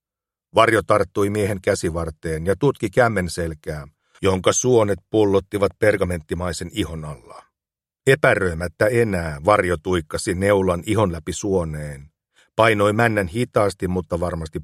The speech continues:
pohjaan ja tyhjensi injektioruiskun sisällön viimeistä tippaa myöten nukkujaan.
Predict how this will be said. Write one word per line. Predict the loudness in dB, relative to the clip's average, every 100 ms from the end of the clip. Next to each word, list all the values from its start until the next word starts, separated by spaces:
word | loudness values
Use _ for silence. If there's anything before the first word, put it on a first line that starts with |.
| -12
pohjaan | -16 -16 -18 -20 -20 -20 _ _ _ -2
ja | 0
tyhjensi | 2 2 2 -2 -4 -2
injektioruiskun | -2 0 -2 -4 -2 -2 0 -4 -6 -10 -10
sisällön | -8 -4 -2 -2 -4 -4
viimeistä | -2 0 0 -4 -4 -4
tippaa | -2 -4 -6 -6
myöten | -4 -2 -2 -6 -8
nukkujaan. | -10 _ -20 -20 -20